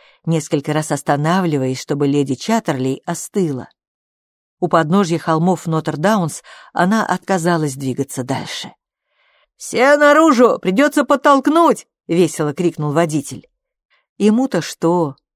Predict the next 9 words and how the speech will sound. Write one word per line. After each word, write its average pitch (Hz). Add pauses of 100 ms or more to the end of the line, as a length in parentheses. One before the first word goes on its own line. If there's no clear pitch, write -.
Он 269
думал 214
остаться 185
за 165
рулём. 185 (1200)
Солнце 151
было 147
уже 143
высоко, 147